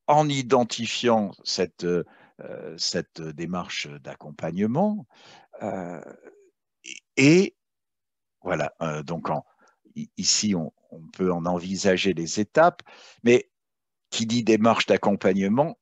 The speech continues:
dit aussi communication, c'est-à-dire qu'on, on doit être en mesure de communiquer sur le projet dès le départ. Communiquer, euh, on, on y reviendra de façon simple,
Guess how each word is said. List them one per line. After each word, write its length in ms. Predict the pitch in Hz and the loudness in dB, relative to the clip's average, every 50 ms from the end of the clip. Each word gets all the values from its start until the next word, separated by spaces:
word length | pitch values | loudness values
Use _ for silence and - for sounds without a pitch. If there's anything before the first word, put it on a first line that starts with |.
| _ - | _ -18
dit 300 | 101 85 90 117 127 123 | -12 -6 -2 2 4 4
aussi 360 | 117 110 - - - 147 147 - - | 4 4 4 2 0 -2 -6 -6 0
communication, 880 | - 135 120 113 117 113 113 110 107 - - 110 104 - - 110 82 - _ _ _ | 4 4 4 4 4 2 2 0 0 2 2 2 2 0 -4 -8 -8 -12 _ _ _
c'est-à-dire 720 | - - - 80 78 - 90 90 - - 113 117 - - | -18 -18 -16 -16 -6 -4 -2 -2 -2 -2 -2 -4 -4 -2
qu'on, 540 | - 101 95 87 - - 98 107 104 104 - - | 0 0 0 0 -2 -4 -6 -6 -6 -6 -6 -6
on 200 | 107 104 107 101 | -2 -2 -2 -2
doit 460 | 92 98 107 113 120 113 110 98 - - - _ _ _ | -2 -2 2 4 6 6 6 4 2 -2 -12 _ _ _
être 280 | 135 135 131 - - 113 | 2 2 2 2 2 2
en 100 | 110 110 | 2 2
mesure 500 | 113 120 127 120 - - 135 123 107 85 | 4 4 2 2 2 2 0 0 0 -2
de 140 | 80 85 - _ - | -4 -8 -10 _ 2
communiquer 800 | - 170 160 151 151 143 143 135 127 123 113 _ - 127 117 107 | 4 6 6 6 4 0 -4 -6 -8 -10 -12 _ -4 -2 -2 -2
sur 280 | - - - 90 87 | -4 -6 -10 -8 -8
le 100 | 90 85 | -10 -10
projet 560 | 78 - - 92 95 - - 123 139 - - _ - | -12 -12 -10 -10 -6 -4 -2 -2 -2 -2 -4 _ -6
dès 200 | - - 120 117 | -2 0 0 0
le 60 | 110 | 0
départ. 440 | 98 113 104 - - 87 64 - - _ - - - - - _ _ - | 0 -2 -2 -2 -4 -6 -6 -6 -10 _ -20 -20 -20 -20 -20 _ _ 0
Communiquer, 720 | - 110 107 113 110 107 110 110 107 - - 110 110 107 101 | 2 2 4 4 4 2 2 0 -2 -2 0 2 2 4 2
euh, 200 | 95 78 64 - - _ | 0 0 -4 -8 -14 _
on, 200 | - 90 82 80 | -20 -18 -18 -16
on 200 | - 65 90 90 | -16 -14 -12 -10
y 120 | 92 90 | -8 -8
reviendra 640 | - 95 90 92 95 95 95 90 98 98 87 82 | -8 -6 -6 -4 -4 -2 0 2 4 4 4 2
de 200 | 73 73 82 82 | -2 -6 -6 -8
façon 600 | 78 - - 87 82 - - - 87 76 73 76 - _ _ _ _ | -4 0 0 0 2 0 -2 -4 -6 -10 -12 -14 -18 _ _ _ _
simple, 600 | - - - - 120 131 170 196 - - - - | 0 2 4 4 6 4 4 2 0 -6 -12 -20